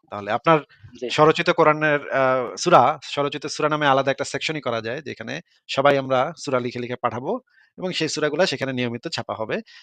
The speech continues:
Speaker 1: এখানে আলাদা একটা সেকশনই না হয় আমরা করে ফেলবো ভবিষ্যতে, যে সেখানে শুধু সূরা
Speaker 2: এটা একটা,
Speaker 1: থাকবে।
Speaker 2: এটা একটা ভালো উদ্যোগ ভাই। আমি কৃতজ্ঞ থাকবো যদি, আ, আপনার সময়ে একটু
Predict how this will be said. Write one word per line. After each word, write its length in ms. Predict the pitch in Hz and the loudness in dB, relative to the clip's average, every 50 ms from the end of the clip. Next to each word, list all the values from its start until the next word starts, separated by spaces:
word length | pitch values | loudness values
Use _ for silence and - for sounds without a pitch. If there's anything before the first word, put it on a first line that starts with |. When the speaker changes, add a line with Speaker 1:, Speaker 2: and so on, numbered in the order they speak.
| _ - | _ -2
Speaker 1:
এখানে 160 | 156 165 160 | 2 4 6
আলাদা 200 | 151 147 143 147 | 6 6 6 4
একটা 140 | 143 - 139 | 2 0 -2
সেকশনই 360 | - 147 - - 160 156 151 | -4 -4 -4 -4 -4 -2 -2
না 80 | 143 | -2
হয় 120 | 131 127 135 | -2 -2 -2
আমরা 160 | 123 123 123 | -2 -4 -6
করে 180 | - 127 123 110 | -4 -4 -4 -4
ফেলবো 200 | 120 117 117 113 | -4 -6 -8 -8
ভবিষ্যতে, 520 | 107 110 107 107 - - - - 147 165 - _ - - - _ _ _ - | -8 -8 -8 -8 -10 -8 -8 -8 -8 -8 -10 _ -20 -20 -20 _ _ _ -10
যে 80 | - 110 | -8 -6
সেখানে 220 | - 110 117 117 | -4 -2 -2 -2
শুধু 180 | 110 - 117 117 | -2 -4 -4 -4
সূরা 180 | - 151 151 | 2 4 4
Speaker 2:
এটা 120 | 135 - 131 | 4 4 2
একটা, 160 | - - 131 | 0 0 0
Speaker 1:
থাকবে। 1120 | 131 120 - - _ _ _ _ _ _ _ _ _ _ _ - - _ _ _ _ - 262 | 0 0 -2 -8 _ _ _ _ _ _ _ _ _ _ _ -20 -20 _ _ _ _ -12 -2
Speaker 2:
এটা 100 | - 135 | 0 2
একটা 140 | 135 - 135 | 2 4 6
ভালো 220 | 135 139 143 143 | 6 8 8 6
উদ্যোগ 200 | 131 131 139 135 | 4 4 4 6
ভাই। 140 | 139 143 143 | 8 8 8
আমি 140 | 131 131 123 | 6 4 0
কৃতজ্ঞ 300 | 139 131 147 135 139 127 | -2 -2 0 0 2 2
থাকবো 240 | 135 127 123 123 | 2 2 2 0
যদি, 280 | 120 120 113 120 120 120 | -2 -2 -4 -2 -2 0
আ, 180 | 117 117 110 107 - _ _ _ _ _ _ | 0 0 -2 -4 -8 _ _ _ _ _ _
আপনার 320 | 113 113 113 - 123 120 | -4 -2 -2 0 -2 0
সময়ে 340 | - - 131 131 131 131 131 | 2 4 4 6 6 6 4
একটু 360 | 123 - - 131 123 120 101 | 4 2 0 0 0 -2 -2